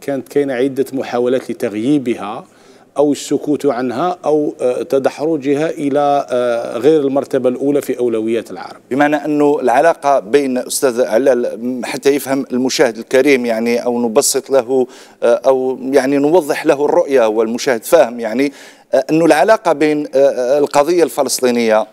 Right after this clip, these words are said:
Speaker 2: وبين الجامعة العربية هي علاقة وجود وعدم. متى وجدت القضية الفلسطينية وجدت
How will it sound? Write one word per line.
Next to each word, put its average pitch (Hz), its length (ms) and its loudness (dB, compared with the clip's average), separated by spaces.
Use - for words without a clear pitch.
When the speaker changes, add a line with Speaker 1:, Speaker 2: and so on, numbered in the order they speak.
Speaker 2:
وبين 147 340 4
الجامعة 151 520 4
العربية 135 520 2
هي 143 140 6
علاقة 151 400 2
وجود 156 340 6
وعدم. 135 800 2
متى 139 440 2
وجدت 165 520 2
القضية 160 340 2
الفلسطينية 160 600 2
وجدت 156 760 2